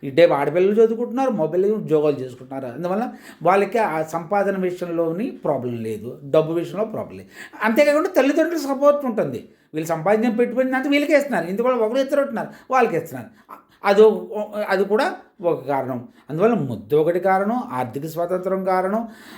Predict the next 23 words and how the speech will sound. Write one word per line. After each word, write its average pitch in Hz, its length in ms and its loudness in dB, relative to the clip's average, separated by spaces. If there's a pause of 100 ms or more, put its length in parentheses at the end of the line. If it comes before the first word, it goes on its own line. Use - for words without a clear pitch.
(160)
ఈగో 175 420 2
స్టేటస్ 185 480 0
కారణం, 196 520 0 (340)
ఆ, 185 440 2
తర్వాత 190 240 2
ఒకరు 185 180 0
చెప్పిన 180 340 -2
మాట 170 260 0
వినకపోవడం, 190 680 0
ఇవన్నీ 294 280 0
కారణాల 214 440 2
వలన, 156 420 0 (340)
ఆ, 180 440 2
ఏంటంటే, 170 800 2 (180)
ఆ, 151 340 0
భార్యాభర్తలు 160 580 0
విడిపోవడాలు 147 520 2
జరుగుతున్నాయి. 143 460 0
కొంతమంది 139 520 -4
కొన్నిసార్లు 139 640 -2
ఆత్మహత్యలు 131 460 -8
కూడా 113 160 -8
చేసుకుంటున్నారు. 90 600 -18